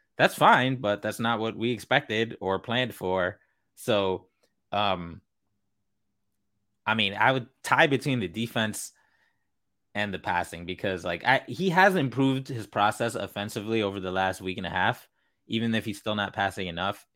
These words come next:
He is passing more, and I think his two-point shooting is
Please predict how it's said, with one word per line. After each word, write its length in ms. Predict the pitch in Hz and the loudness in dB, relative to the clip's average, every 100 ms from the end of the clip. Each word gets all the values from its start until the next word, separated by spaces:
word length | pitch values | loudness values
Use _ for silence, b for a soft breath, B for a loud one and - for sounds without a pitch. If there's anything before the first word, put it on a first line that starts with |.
| _ _ | _ _
He 160 | - 160 | 2 4
is 120 | 165 | 4
passing 400 | 156 131 117 80 | 4 2 2 -4
more, 480 | 85 110 80 85 - _ _ _ _ _ - | -2 -2 0 -2 -6 _ _ _ _ _ -2
and 440 | 104 104 98 92 - _ _ _ | 0 2 0 -4 -14 _ _ _
I 60 | 95 | -8
think 200 | 104 131 | -4 -4
his 280 | 113 101 - - | -4 -6 -10 -10
two-point 420 | 143 127 117 107 | -8 -6 -4 -4
shooting 380 | - 110 101 95 | -4 -4 -2 -4
is 280 | 85 - | -6 -10